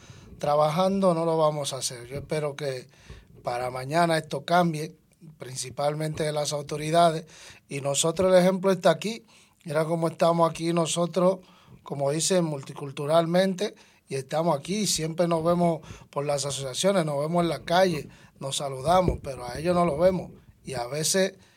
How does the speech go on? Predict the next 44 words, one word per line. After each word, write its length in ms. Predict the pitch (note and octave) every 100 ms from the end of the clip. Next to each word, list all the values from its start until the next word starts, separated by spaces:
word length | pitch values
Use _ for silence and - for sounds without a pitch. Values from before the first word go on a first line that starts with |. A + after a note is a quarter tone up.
| _ _
nos 220 | D3 C#3 B2
cuesta 440 | F3 G#3+ - G3+
y 60 | E3
tenemos 440 | D#3+ E3+ F#3 F3+
que 100 | F#3
hacerle 600 | E3+ D#3 F#3+ G3 G3 F#3+
mucho 440 | E3 G3 A#3+ - G#3+
hincapié 640 | F#3 F#3 F3 G#3 B3 - - - - -
para 260 | C#3+ C#3+ D3+
que 140 | D3+
nos 100 | D3
ayuden 460 | D3 F3+ G#3+ G#3+ G3+
y 60 |
participen 760 | F3 E3+ D#3 D#3 E3 F3+ G3+ F#3
con 220 | F#3 F3
nosotros 580 | E3 D#3 G#3 F#3+ G#3+ G#3 - - _ -
en 240 | E3+ F3
cualquiera 640 | F3+ F#3+ F3 F3 A#3 A#3
de 100 | G#3+
las 220 | G#3 G3 G3+
actividades 720 | F3+ F#3+ F3+ F3 F3+ F3+ F3
que 100 | F3
hagamos. 360 | D3+ B2 B2+
Muchas 340 | C#3 F3 F#3+ F3
veces 380 | G3 F#3+ G#3+ - - - - -
no 220 | E3 F#3
tienen 340 | F#3+ F#3+ F3+
tiempo 360 | F#3 G3 F3+ F#3
ni 120 | F3
para 340 | F3 D#3+ C#3
eso, 220 | C3+ - - _ _ -
pero 200 | C#3 C#3
si 140 | E3
ellos 200 | E3+ F#3+
no 100 | F#3
lo 160 | F#3 F#3
ven 340 | G3 D3+ - _ _ _ _
y 140 | - C#3+
ven 200 | D#3+ F3+
el 80 |
esfuerzo 420 | F3 E3+ F#3 F3 F3+
que 80 |
nosotros 500 | F3+ F3 F3+ F#3 F3+
hacemos, 360 | F3+ G#3 A3